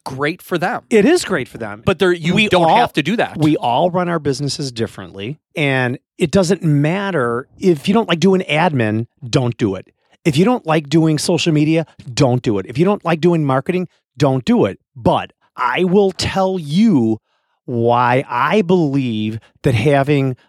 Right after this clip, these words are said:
Speaker 2: a Facebook page, an Instagram account, and a LinkedIn profile is really, really, really important for the overall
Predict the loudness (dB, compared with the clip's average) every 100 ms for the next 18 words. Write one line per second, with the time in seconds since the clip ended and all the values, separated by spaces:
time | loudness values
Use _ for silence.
0 | _ -4 0 0 0 -2 -4 0 2 2
1 | 0 -2 -4 -2 0 0 0 0 -2 0
2 | 0 -2 -4 -2 -2 -2 0 2 0 0
3 | 0 0 0 -2 -2 -6 -6 -2 -2 -2
4 | -4 -2 -4 -2 -2 -4 _ _ -4 0
5 | 2 4 4 2 2 0 -4 -2 0 0
6 | -2 -4 -6 -4 0 0 -2 -4 -6 -4
7 | -4 -6 -20 _ _ _ -4 0 0 2
8 | 2 2 0 2 2 2 -2